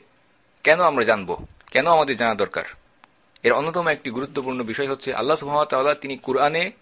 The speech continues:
সেই মুমিন ব্যক্তির বক্তব্যকে আমাদের জন্য সংরক্ষণ করেছেন। এমনকি দশটিরও বেশি আয়াতে আল্লাহ সুবহানাহু ওয়া তাআলা প্রায় সম্পূর্ণ ভাষণটিকে আমাদের জন্য জমা করেছেন।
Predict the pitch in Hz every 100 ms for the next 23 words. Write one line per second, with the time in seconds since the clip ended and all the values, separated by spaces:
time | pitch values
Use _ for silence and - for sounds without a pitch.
0 | _ - 117 117 151 147 139 135 113 117
1 | - 143 147 151 151 110 113 127 123 123
2 | 139 - 107 110 110 120 110 95 - -
3 | _ _ _ _ _ _ _ _ _ 117
4 | 143 151 131 135 151 - 165 139 135 -
5 | 143 127 123 131 - _ _ _ 120 127
6 | 123 123 120 123 120 135 131 - 165 165
7 | 180 170 131 127 190 185 165 123 120 120
8 | 123 127 170 - _ _ _ _ _ _
9 | - 143 139 123 110 -